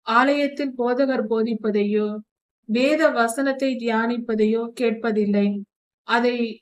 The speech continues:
செய்வதும் இல்லை. வேத வசனத்தை நாமாக படிப்பதும் இல்லை. போதிப்பதை யார் செய்தாலும், எந்த ஊழியர்களின் செய்தியும் கேட்பதில்லை, ஜெபிப்பதில்லை. இப்படி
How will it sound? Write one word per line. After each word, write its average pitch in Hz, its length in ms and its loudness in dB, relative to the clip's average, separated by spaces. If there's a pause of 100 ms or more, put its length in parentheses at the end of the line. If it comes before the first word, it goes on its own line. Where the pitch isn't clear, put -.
செய்வதும் 294 580 2
இல்லை. 214 180 2
வேத 220 240 4
வசனத்தை 247 460 -2
நாமாக 247 460 -2
படிப்பதும் 247 560 -2
இல்லை. 254 260 0
போதிப்பதை 254 640 0
யார் 233 420 0
செய்தாலும், 233 480 -2 (300)
எந்த 254 320 2
ஊழியர்களின் 262 600 2
செய்தியும் 247 480 0
கேட்பதில்லை, 220 720 0 (420)
ஜெபிப்பதில்லை. 226 880 0 (440)
இப்படி 247 360 0